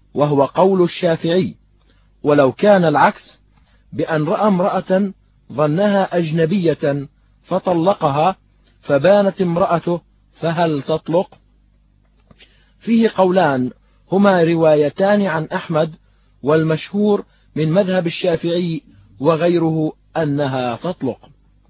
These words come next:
ولو كان له امرأتان فنهى إحداهما عن الخروج، ثم رأى امرأة قد خرجت فظنها المنهية، فقال لها:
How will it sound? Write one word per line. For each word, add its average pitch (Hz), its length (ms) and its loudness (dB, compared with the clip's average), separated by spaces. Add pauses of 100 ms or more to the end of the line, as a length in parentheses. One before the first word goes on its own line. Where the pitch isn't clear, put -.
(1300)
ولو 175 240 2
كان 254 340 2
له 220 160 4
امرأتان 175 760 -2 (160)
فنهى 202 460 0
إحداهما 180 640 0
عن 165 180 -2
الخروج، 156 440 -4 (840)
ثم 156 280 -2
رأى 202 280 2
امرأة 196 580 0
قد 170 160 -6
خرجت 131 460 -2 (680)
فظنها 160 840 0
المنهية، 165 680 -2 (580)
فقال 170 580 0
لها: 185 380 0